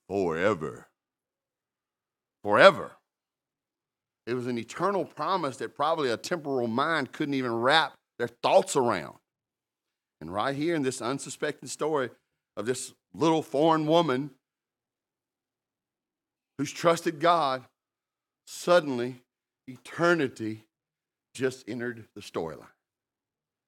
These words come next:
This is how heavy the story of Ruth is and how beautiful.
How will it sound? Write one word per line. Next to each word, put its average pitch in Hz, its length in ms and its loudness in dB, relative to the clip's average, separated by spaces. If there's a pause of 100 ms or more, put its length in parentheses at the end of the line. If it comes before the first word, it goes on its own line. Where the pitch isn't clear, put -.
(840)
This 247 220 0
is 311 80 -2
how 196 180 0
heavy 123 680 0
the 104 60 -14
story 101 460 -6 (180)
of 90 80 -12
Ruth 92 260 -6
is 65 240 -16 (640)
and 95 100 -10
how 95 140 -4
beautiful. 82 460 -8